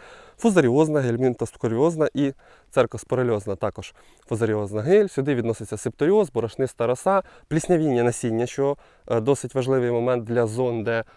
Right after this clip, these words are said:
постійно йдуть дощі, це більше північ і більше захід. Тобто там, де постійно є волога, там ця проблема особливо актуальна. Також контролює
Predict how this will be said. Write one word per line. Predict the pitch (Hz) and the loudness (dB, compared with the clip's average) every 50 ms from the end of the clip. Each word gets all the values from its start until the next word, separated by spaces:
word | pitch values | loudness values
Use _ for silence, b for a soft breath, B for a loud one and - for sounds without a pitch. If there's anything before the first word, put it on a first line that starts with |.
| b b | b b
постійно | - 120 - - 135 123 113 110 | -6 -6 -4 -2 -2 0 0 0
йдуть | 110 104 117 117 110 107 | -2 -2 -2 -2 -2 -2
дощі, | 110 117 110 - - 113 | -2 -4 -4 -4 -4 -6
це | - - 113 | -6 -6 -6
більше | 104 107 113 107 - - 107 | -4 -4 -4 -4 -4 -6 -4
північ | - 143 143 143 135 120 101 - - | -2 0 0 2 2 0 -2 -4 -6
і | - 110 | -8 -6
більше | 104 117 113 107 - - 101 | -4 -2 -4 -2 -2 -4 -4
захід. | 95 101 107 98 92 - - 123 - _ B B B B B B B B B B B | -2 2 2 2 2 0 -4 -8 -8 _ B B B B B B B B B B B
Тобто | 117 107 - 113 | -6 -6 -4 -2
там, | - - 135 120 110 | 2 2 4 4 2
де | 98 110 | 0 -2
постійно | - 117 - - - 113 107 98 98 95 | -4 -6 -8 -6 -4 -4 -2 -2 -2 -2
є | 95 101 107 | -2 -2 -2
волога, | 95 95 101 107 143 185 208 202 202 196 - _ | 0 0 0 2 2 2 2 2 0 -2 -2 _
там | - 123 127 139 143 | 0 0 0 0 0
ця | 143 - - 127 123 | -2 -2 0 0 0
проблема | 120 - 110 104 101 117 135 143 139 - - | 0 -2 -4 -2 0 0 0 0 0 -2 -6
особливо | 107 - - 104 107 110 117 117 120 120 b b b b b b b | -6 -8 -8 -4 -2 -2 -2 -2 -4 -6 b b b b b b b
актуальна. | - 113 - - 120 110 98 87 90 - - _ b b b | -6 -4 -2 -2 -2 0 0 -2 -4 -8 -12 _ b b b
Також | b 196 202 - 156 - | b 6 6 6 2 -2
контролює | - - 135 123 - 123 131 131 131 127 120 110 98 | -2 0 -2 0 0 0 0 2 2 2 2 2 0